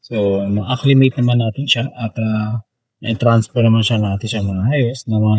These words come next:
ilang araw, mga three days. Saka tayo nag-decide na magpagawa ng fish pond. Kaya, subaybayan nyo kami, guys, mga bossing, sa susunod na update natin kung ano mga pangyayari at update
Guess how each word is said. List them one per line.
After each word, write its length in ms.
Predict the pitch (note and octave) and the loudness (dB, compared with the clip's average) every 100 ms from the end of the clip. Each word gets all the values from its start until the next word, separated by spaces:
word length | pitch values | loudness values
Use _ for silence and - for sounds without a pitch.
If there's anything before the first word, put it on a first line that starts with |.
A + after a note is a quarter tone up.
| G#2+ | 2
ilang 120 | A2 C3 | 2 0
araw, 280 | C3 A2 A#2 | 0 2 0
mga 320 | B2 G2+ G2+ | 0 0 -2
three 240 | A#2+ D#3 | 0 2
days. 400 | B2+ B2+ - - _ - | 2 2 -2 -10 _ -10
Saka 160 | B2 G#2+ | -4 0
tayo 240 | A2+ A2 | 2 2
nag-decide 400 | G#2+ A2 G#2+ G#2 | 0 -2 0 0
na 160 | G2+ F#2+ | -2 -4
magpagawa 400 | G2+ G#2 G2 G2 | -6 -6 -4 -4
ng 200 | F#2+ G#2 - _ _ _ | -4 -6 -10 _ _ _
fish 240 | A2+ - | -6 -4
pond. 320 | - A2+ F2+ - _ _ _ _ _ _ _ _ _ _ _ _ _ _ | 0 2 2 -4 _ _ _ _ _ _ _ _ _ _ _ _ _ _
Kaya, 320 | - B2+ A2+ A2+ A2 G#2+ G#2 G2+ G#2 | -8 -2 2 2 2 2 0 -2 -8
subaybayan 560 | - A#2+ C3 C#3+ D3+ | -4 0 2 4 4
nyo 160 | D3+ D3+ | 4 2
kami, 160 | D#3+ D#3+ | 0 0
guys, 720 | C#3 C#3 C#3 C3+ - - - _ _ _ C#3+ | 2 4 4 2 -6 -12 -14 _ _ _ -4
mga 120 | C#3 | 0
bossing, 560 | C3 C#3 C3+ C3 C3+ C3+ _ _ _ _ - | 2 4 4 6 6 2 _ _ _ _ -20
sa 480 | - A#2 A2 G#2 G#2+ | -4 0 2 2 -2
susunod 400 | A#2 A2 A#2+ A#2+ | -4 -2 0 0
na 160 | A2+ | -2
update 240 | - A#2 A#2+ | -2 -4 -2
natin 400 | A2+ A2 G#2+ - | 0 2 0 -2
kung 480 | G#2 G#2 G2+ G2 G2+ _ _ _ | -4 -2 -2 -4 -8 _ _ _
ano 200 | - A#2 A#2 | -2 2 2
mga 340 | A2+ A2 A2 G#2 G#2 G2+ G2+ G2 F#2+ - | 2 2 2 2 2 0 0 -2 -4 0
pangyayari 560 | A2+ A2+ A#2 A#2 A2 G#2 | 4 4 4 2 2 2
at 80 | A2+ | -2
update 400 | - A2+ G#2+ | -2 0 0